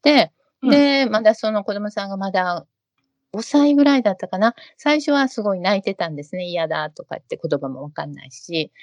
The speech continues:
Speaker 2: うん。
Speaker 1: でも二週間後に、あの、えっと、卒業、まあ、その二週間のセミナーの終了日に、まあ、親も参観日みたいな感じで、私もついでに行ったんですけども、そしたら、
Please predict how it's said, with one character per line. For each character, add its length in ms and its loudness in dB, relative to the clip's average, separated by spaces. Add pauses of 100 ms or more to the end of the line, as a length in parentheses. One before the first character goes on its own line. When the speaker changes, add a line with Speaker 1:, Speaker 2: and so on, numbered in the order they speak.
(100)
Speaker 2:
う 60 4
ん。 60 6
Speaker 1:
で 60 8
も 140 8
二 140 6
週 320 4
間 320 4
後 120 0
に、 320 6 (100)
あ 100 -4
の、 580 -8 (380)
え 120 -4
っ 40 -10
と、 120 -18
卒 480 -14
業、 180 -10
ま 80 -6
あ、 40 -6
そ 140 -8
の 200 -4
二 100 -2
週 340 -6 (160)
間 380 -2
の 240 6 (200)
セ 260 -8
ミ 160 -6
ナ 160 -10
ー 40 -14
の 120 -8
終 280 -4
了 240 -2
日 160 -4
に、 200 4 (200)
ま 120 -8
あ、 60 -6
親 220 -4
も 220 -12 (140)
参 260 -6
観 220 -8
日 100 -14
み 140 -10
た 100 -12
い 80 -12
な 100 -18
感 200 -6
じ 120 -10
で、 220 0
私 260 -4
も 140 -6 (180)
つ 140 -6
い 60 -6
で 100 -10
に 140 -12
行 80 -10
っ 40 -20
た 140 -10
ん 80 -20
で 80 -16
す 180 -20
け 80 -6
ど 80 -2
も、 80 0
そ 140 0
し 60 -8
た 100 4
ら、 180 4